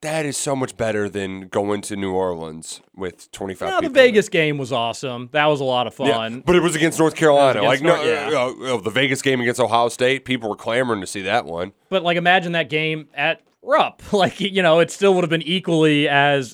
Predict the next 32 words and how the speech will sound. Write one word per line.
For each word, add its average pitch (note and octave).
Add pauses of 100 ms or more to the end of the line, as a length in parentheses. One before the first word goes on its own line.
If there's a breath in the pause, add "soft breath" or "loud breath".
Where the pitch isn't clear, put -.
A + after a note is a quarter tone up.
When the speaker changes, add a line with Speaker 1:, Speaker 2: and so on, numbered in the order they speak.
Speaker 2:
an D3
insane C#3
atmosphere. A#2 (280 loud breath)
I G3+
just A3
wish G3+
they E3+
do D3
one C3
of C3
'em. C3+
I A3+
don't B3+
get F3+
too F3
worked D3
up C#3
about C#3
the A2
schedule C#3+
'cause C3
nobody's C#3+
forcing C#3
anybody B2+
to A#2+
buy A#2
the A2
tickets C3+
Speaker 1:
Right, F2
Speaker 2:
for C#3+
'em. D3
Speaker 1:
right. -